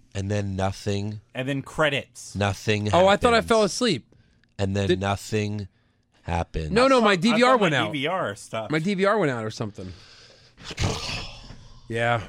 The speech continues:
Speaker 3: Andrew's doing what he did on, uh, <laughs> Facebook Live.
Speaker 1: Oh, I just passed out again for five minutes.
Speaker 2: Yeah. I mean, what a fucking piece of shit.
Speaker 1: Hey, and if you're wondering that, like, maybe something happened when, you know, they, when the show ended, uh, no,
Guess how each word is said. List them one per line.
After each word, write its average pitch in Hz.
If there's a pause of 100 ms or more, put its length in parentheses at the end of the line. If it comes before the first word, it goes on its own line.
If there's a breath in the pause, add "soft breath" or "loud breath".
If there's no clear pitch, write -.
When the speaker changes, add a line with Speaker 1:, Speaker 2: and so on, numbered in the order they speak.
Speaker 3:
Andrew's 123
doing 131
what 131
he 131
did 123
on, 123
uh, 120
<laughs> -
Facebook 160
Live. 135
Speaker 1:
Oh, 240
I 185
just 156
passed 190
out 180
again 165
for 127
five 117
minutes. 120
Speaker 2:
Yeah. 120 (760 soft breath)
I 143
mean, 160 (140)
what 151
a 143
fucking 160
piece 156
of -
shit. -
Speaker 1:
Hey, 202
and 196
if 208
you're 208
wondering 226
that, 202
like, 185
maybe 180
something 185
happened 170
when, 160
you 160
know, 147
they, 139
when 131
the 131
show 147
ended, 147 (640 soft breath)
uh, -
no, 147